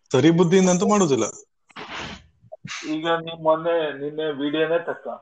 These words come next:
Speaker 2: ಆಶಾ ಕಾರ್ಯಕರ್ತೆ ಅವರೆಲ್ಲ ಹೆಲ್ತ್ ಸ-, ಇದ್ರ ಸಲುವಾಗಿ ಎಷ್ಟು ಕ್ಲೀನ್ ಮಾಡೋರು, ಎಷ್ಟು ವರ್ಕ್ ಮಾಡೋರು. ಈಗ, ಈಗ ರೋಡ್ ಗೀಡ್ ಎಲ್ಲ ಕ್ಲೀನ್ ಮಾಡೋಕೆ ನಾವ್ ಹೋಗ್ತೀವಿ. ಆ, ಅದ್ಕೊಬ್ರು, ಆ, ಇವ್-,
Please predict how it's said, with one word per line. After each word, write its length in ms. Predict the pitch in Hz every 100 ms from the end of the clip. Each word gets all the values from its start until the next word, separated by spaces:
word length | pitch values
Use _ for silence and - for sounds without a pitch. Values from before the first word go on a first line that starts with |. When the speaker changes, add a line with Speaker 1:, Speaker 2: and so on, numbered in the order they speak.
| _ _ _ _ _ _ -
Speaker 2:
ಆಶಾ 320 | 131 151 165
ಕಾರ್ಯಕರ್ತೆ 640 | 151 156 151 147 147 -
ಅವರೆಲ್ಲ 400 | 156 156 156 160 180 185 160 147
ಹೆಲ್ತ್ 500 | 139 156 160 _ 165 -
ಸ-, 220 | 165 147
ಇದ್ರ 200 | 151 160 160
ಸಲುವಾಗಿ 340 | 170 160 160 156
ಎಷ್ಟು 160 | 151
ಕ್ಲೀನ್ 520 | 170 160 151 - -
ಮಾಡೋರು, 640 | 151 147 147 143 147 151 143
ಎಷ್ಟು 400 | _ - - 143
ವರ್ಕ್ 220 | 143 - _ -
ಮಾಡೋರು. 480 | - _ - _
ಈಗ, 100 | 147 156 160 _ _ _
ಈಗ 120 | 127 120
ರೋಡ್ 360 | 123 139 151 147
ಗೀಡ್ 160 | 165
ಎಲ್ಲ 180 | 160 156
ಕ್ಲೀನ್ 380 | 151 151 _ 156
ಮಾಡೋಕೆ 600 | 151 151 - 123 123 117 - _
ನಾವ್ 240 | 127 139 -
ಹೋಗ್ತೀವಿ. 680 | 151 - 95 - - - - _ _ - - - _ _ _ -
ಆ, 260 | 120 120 117 120 _ _ 127
ಅದ್ಕೊಬ್ರು, 800 | 127 _ 180 170 151 175 175 -
ಆ, 400 | - 147 143 139 135 127 127 123 -
ಇವ್-, 400 | 131 139 135